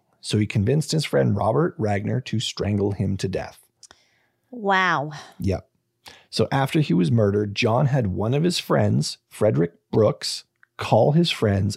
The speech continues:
Speaker 1: and impersonate him. He was acting as Michael and demanded the belongings from Michael's wallet, saying that he needed it for identification and payment purposes. But of course,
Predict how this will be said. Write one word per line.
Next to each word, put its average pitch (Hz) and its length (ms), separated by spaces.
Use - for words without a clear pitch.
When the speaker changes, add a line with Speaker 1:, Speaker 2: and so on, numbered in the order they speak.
Speaker 1:
and 113 140
impersonate 117 880
him. - 340
He 123 140
was 120 180
acting 160 420
as 156 260
Michael 110 580
and 117 240
demanded 135 580
the 147 60
belongings 110 680
from 101 520
Michael's - 500
wallet, 117 440
saying 110 280
that 104 120
he 107 80
needed 120 440
it 98 200
for - 140
identification 107 1000
and 98 140
payment 127 420
purposes. - 580
But 107 120
of 107 120
course, - 580